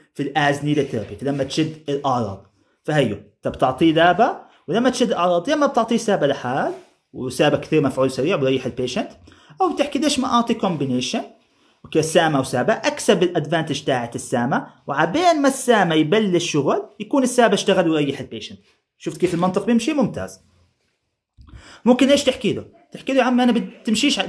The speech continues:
ما تمشي لي على بونكو دايليتر، ما تمشي لي على لونج اكتنج، روح على البيت عادي، اه، عيش حياتك عادي،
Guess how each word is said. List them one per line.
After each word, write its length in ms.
ما 180
تمشي 240
لي 60
على 100
بونكو 200
دايليتر، 460
ما 120
تمشي 280
لي 60
على 120
لونج 180
اكتنج، 260
روح 300
على 80
البيت 220
عادي، 220
اه، 420
عيش 220
حياتك 440
عادي، 440